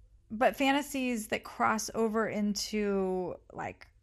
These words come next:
harming people, not, like, situations where there's no informed consent, then that is a hard no. I mean, that's definitely crossing a line into something that I,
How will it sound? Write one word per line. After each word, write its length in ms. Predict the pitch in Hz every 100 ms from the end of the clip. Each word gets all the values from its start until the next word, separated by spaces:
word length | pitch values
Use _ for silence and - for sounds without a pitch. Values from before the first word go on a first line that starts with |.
| - - -
harming 720 | - - 180 180 190 208 214
people, 880 | - 226 220 220 220 220 214 214 208 - - - - - - _ - - -
not, 520 | 214 202 202 202 -
like, 300 | 120 190 - - -
situations 800 | 220 - 226 220 208 196 226 214
where 120 | 208
there's 260 | 190 185 185
no 260 | 202 190 190
informed 640 | 196 180 - 190 190 185
consent, 920 | - 190 185 - - 170 180 233 - - - - - - - - _ -
then 480 | 208 208 196 233 220
that 300 | 208 208 220
is 180 | - 208
a 60 | 208
hard 300 | - 196 190
no. 300 | 214 196 113
I 60 |
mean, 160 | 156 185
that's 340 | 196 214 -
definitely 480 | - 196 185 208 202
crossing 560 | 196 - 196 185 202 185
a 100 | 175
line 440 | 185 190 185 180
into 1000 | 139 185 185 - 190 185 175 165 147 - - - - _ - - - -
something 460 | - 202 180 190
that 240 | 185 180 -
I, 300 | 175 180 190